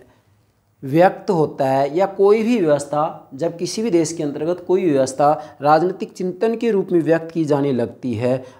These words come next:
तो निश्चित रूप में जो है उस व्यवस्था का अंत होने वाला है, ये जो है डैनिंग कहते हैं। चौथा है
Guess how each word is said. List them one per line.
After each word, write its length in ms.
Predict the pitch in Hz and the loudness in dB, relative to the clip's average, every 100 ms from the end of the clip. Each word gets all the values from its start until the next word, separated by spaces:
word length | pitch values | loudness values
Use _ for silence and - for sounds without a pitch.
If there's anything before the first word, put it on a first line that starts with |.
| _ | _
तो 340 | 180 151 127 - - _ - | 0 2 2 -4 -18 _ -8
निश्चित 480 | 151 160 - 254 175 | -6 -6 -4 -4 -2
रूप 180 | 139 | -4
में 200 | 139 139 | -2 -2
जो 120 | 127 127 | -2 0
है 260 | 131 131 - - | -2 -2 -10 -6
उस 180 | 165 143 | -4 0
व्यवस्था 380 | 123 113 117 | 0 -2 -4
का 440 | 113 131 135 - _ _ | -2 -4 -4 -10 _ _
अंत 240 | 127 135 131 | -8 -6 -4
होने 420 | 107 104 139 - | -6 -4 -6 -6
वाला 420 | 113 110 101 101 | -8 -6 -4 -4
है, 420 | 104 139 147 - _ - | -2 0 -2 -6 _ -18
ये 260 | 120 156 151 | -6 -2 -2
जो 140 | 113 | -4
है 360 | 104 117 - 113 | -6 -8 -8 -10
डैनिंग 320 | 101 98 120 | -8 -8 -10
कहते 420 | - 73 - 87 | -12 -14 -16 -20
हैं। 220 | 76 80 - - _ _ _ _ _ _ _ _ _ _ _ _ _ | -18 -18 -20 -20 _ _ _ _ _ _ _ _ _ _ _ _ _
चौथा 360 | - 131 131 151 | -12 -10 -6 -4
है 420 | 131 131 151 - | -4 -4 -8 -16